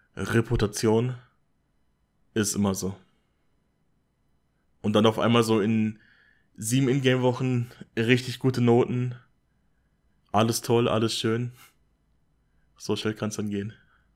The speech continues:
Was ich jetzt übrigens nach dem Kapi-Spiel machen werde, sind auf jeden Fall die Standards. Ich werd dann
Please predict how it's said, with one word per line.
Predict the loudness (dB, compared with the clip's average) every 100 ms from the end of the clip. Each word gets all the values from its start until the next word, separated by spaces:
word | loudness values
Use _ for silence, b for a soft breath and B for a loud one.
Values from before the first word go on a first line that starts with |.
| _ _ _ _ _ _ _ _ _ _ _ _ _ _ _ _ _ _ _ _ _ _ _ _ b b b b b -6
Was | -4
ich | -2 -2
jetzt | -2
übrigens | -2 -4 -2
nach | -2 0
dem | -4 -4
Kapi-Spiel | -2 -2 -4 -4 -2
machen | 0 -2 0
werde, | 0 2 0
sind | -2 -4
auf | -4 -2
jeden | -2
Fall | 0
die | -2
Standards. | -2 0 0 -4 -8
Ich | -10 -6
werd | -4
dann | -4 -6